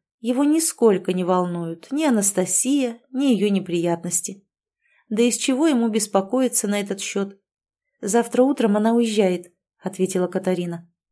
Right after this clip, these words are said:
«Вот как? А мне интересно, какие планы у одной милой девушки? Понимаешь, о ком я?»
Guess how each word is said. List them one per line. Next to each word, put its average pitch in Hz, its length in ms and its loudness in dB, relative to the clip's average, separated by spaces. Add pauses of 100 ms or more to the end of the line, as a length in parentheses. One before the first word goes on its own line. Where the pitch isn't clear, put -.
(420)
«Вот 180 340 -2
как? - 400 -2 (300)
А 190 120 2
мне 220 220 4
интересно, 220 720 0 (220)
какие 226 360 2
планы 294 540 4
у 220 100 6
одной 233 380 4
милой 294 360 2
девушки? 185 760 -2 (320)
Понимаешь, 196 580 -2
о 190 60 0
ком 185 240 -2
я?» 165 240 -6